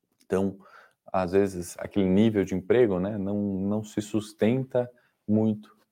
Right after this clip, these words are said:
eh, no longo prazo, né? Não sei em qual estado ali ou região, né, que você tá falando dessa hora do McDonald's, mas isso é um exemplo que, eh, muitas vezes, né, tem excesso de emprego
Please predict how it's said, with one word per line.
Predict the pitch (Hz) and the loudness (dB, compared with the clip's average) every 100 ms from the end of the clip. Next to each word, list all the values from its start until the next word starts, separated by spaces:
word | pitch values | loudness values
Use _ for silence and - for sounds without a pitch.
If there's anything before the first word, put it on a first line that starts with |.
| _ - | _ -6
eh, | 92 95 92 90 85 85 82 _ _ _ _ _ _ _ | 0 2 2 0 -2 -4 -8 _ _ _ _ _ _ _
no | 107 110 | 4 6
longo | 104 107 | 8 6
prazo, | 107 104 95 90 85 | 2 2 2 0 -4
né? | 90 | -2
Não | 95 98 | -2 -4
sei | - 98 | -4 -2
em | 92 | -2
qual | - 101 98 - | 6 8 8 6
estado | - - 95 95 85 | -2 0 4 4 4
ali | 92 | 2
ou | 92 87 87 | 2 2 -2
região, | 90 87 90 98 | -8 -4 -2 0
né, | 87 90 | -4 -10
que | - | -14
você | |
tá | - | -14
falando | 87 85 82 82 80 - - | -8 -4 -2 -2 -4 -8 -16
dessa | - - 87 87 - | -16 -4 -2 -2 2
hora | 92 92 | 4 4
do | 87 | 0
McDonald's, | 90 92 - 113 120 | -2 -4 -4 -4 -2
mas | 110 101 | -2 0
isso | 104 - | -2 -2
é | 113 | 0
um | |
exemplo | 107 92 104 110 - - | 2 4 2 0 -6 -8
que, | - 104 104 - _ _ _ - | 0 2 0 -8 _ _ _ -4
eh, | 95 95 92 87 85 | 0 2 2 2 2
muitas | 107 135 127 92 85 | 2 4 6 6 6
vezes, | 123 131 90 | 4 4 0
né, | 98 107 107 | -2 -4 -4
tem | 110 117 120 - _ _ - | -2 0 -2 -8 _ _ -10
excesso | 107 - - 131 - 113 | -8 2 6 6 4 0
de | |
emprego | 113 104 107 113 110 | 0 6 8 6 2